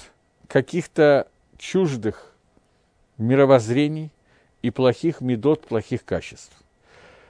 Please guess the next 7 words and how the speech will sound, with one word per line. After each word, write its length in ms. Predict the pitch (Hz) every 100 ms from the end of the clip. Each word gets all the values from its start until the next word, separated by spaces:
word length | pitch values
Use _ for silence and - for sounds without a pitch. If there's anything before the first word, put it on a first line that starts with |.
| _ _ _ _ _ _ _ _ _ _ _
Леэт 720 | 127 139 170 - 233 233 - _
мацо, 640 | 120 143 - - 127 78 - _ _
что, 380 | - - 185 180
э, 380 | 143 127 123 117
слиха, 400 | - 117 - 95 _ _ _ -
как 200 | 156 -
сказали 600 | - 160 208 214 185